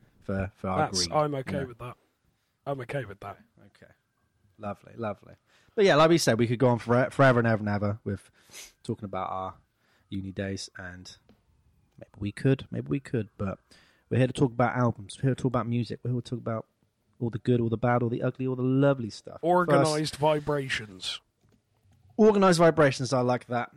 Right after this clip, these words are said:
Speaker 1: natural noise that's around us, collected into some sort of, uh, you know, art or product.
Speaker 2: Yes.
Speaker 1: Um, I listened to the Crazy Frog album, James Merritt, that you reviewed last week.
Speaker 2: I'm impressed. I'm impressed that you got through it.
Speaker 1: Oh,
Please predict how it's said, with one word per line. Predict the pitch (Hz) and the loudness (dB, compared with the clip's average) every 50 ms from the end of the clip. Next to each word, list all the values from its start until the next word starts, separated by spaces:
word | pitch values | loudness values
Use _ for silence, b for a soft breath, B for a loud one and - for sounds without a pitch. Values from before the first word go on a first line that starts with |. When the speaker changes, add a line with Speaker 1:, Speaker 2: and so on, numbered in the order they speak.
| _ _ _ - | _ _ _ -12
Speaker 1:
natural | 139 135 123 - - 139 127 | -10 -10 -10 -8 -8 -6 -4
noise | 123 123 123 120 110 | -2 0 -2 -2 -2
that's | 127 120 - | -6 -8 -6
around | 123 117 120 117 113 110 107 | -6 -4 -4 -4 -4 -6 -8
us, | 110 - - - _ | -10 -12 -14 -18 _
collected | _ - 135 131 - - 123 110 | _ -10 -10 -10 -8 -8 -8 -8
into | 120 113 - 110 | -8 -8 -8 -8
some | - 117 110 | -8 -8 -8
sort | - - - - 123 - 98 | -8 -8 -6 -6 -6 -6 -6
of, | 113 110 110 | -10 -8 -4
uh, | 113 110 104 107 107 104 b b b b b b b b b b _ _ | -4 -2 -2 -2 -4 -6 b b b b b b b b b b _ _
you | 120 107 | -14 -12
know, | 101 101 104 - _ _ _ _ | -12 -12 -14 -16 _ _ _ _
art | 123 110 101 101 - | -12 -10 -10 -10 -12
or | - - | -14 -10
product. | - - 107 98 - - | -6 -4 -4 -4 -6 -8
Speaker 2:
Yes. | - - - - - - | -10 -10 -10 -10 -6 -4
Speaker 1:
Um, | 131 135 135 131 135 139 - _ _ _ _ _ _ _ - - | -2 -2 -2 -2 -4 -8 -12 _ _ _ _ _ _ _ -4 0
I | 160 175 175 175 170 170 165 160 160 160 - _ _ - | 2 4 4 4 4 4 2 2 0 0 -4 _ _ -10
listened | - 127 123 - - 127 120 - | -6 -6 -6 -6 -6 -8 -8 -8
to | - - 120 113 110 113 | -6 -4 -4 -2 -2 -4
the | 104 104 107 107 | -6 -8 -10 -10
Crazy | - - 117 113 110 107 117 113 | -6 -2 0 0 0 0 -2 -6
Frog | - - 127 120 120 - - - | -2 0 0 0 0 -2 -6 -6
album, | - 131 127 127 127 135 131 139 139 - - | -2 -2 -2 0 0 -2 -4 -4 -4 -8 -8
James | - 139 135 139 135 - | -6 -4 -4 -4 -2 -2
Merritt, | 151 151 180 - | -2 -4 -2 -4
that | - | -4
you | 117 120 | -4 -2
reviewed | 120 110 120 117 113 117 | -2 -2 -2 -2 -2 -2
last | 113 120 - - | -2 -4 -2 -2
week. | 151 | -2
Speaker 2:
I'm | 156 151 | 0 0
impressed. | 147 147 - - 156 139 113 117 - - - - _ _ _ - | -2 -4 -2 -4 -4 -4 -4 -8 -10 -10 -12 -16 _ _ _ -4
I'm | 151 160 | -2 -2
impressed | 160 160 - - 214 180 - - - | -2 -2 0 0 0 0 0 -2 -4
that | 180 113 | -4 -6
you | 131 160 | -6 -4
got | 165 170 143 117 | -4 -4 -4 -4
through | - 139 113 98 | -8 -10 -10 -12
it. | 95 - _ _ _ _ _ _ _ _ _ _ _ _ _ _ _ _ _ _ _ _ _ _ _ _ _ _ _ - | -14 -16 _ _ _ _ _ _ _ _ _ _ _ _ _ _ _ _ _ _ _ _ _ _ _ _ _ _ _ 2
Speaker 1:
Oh, | 175 214 135 95 90 | 4 4 4 2 0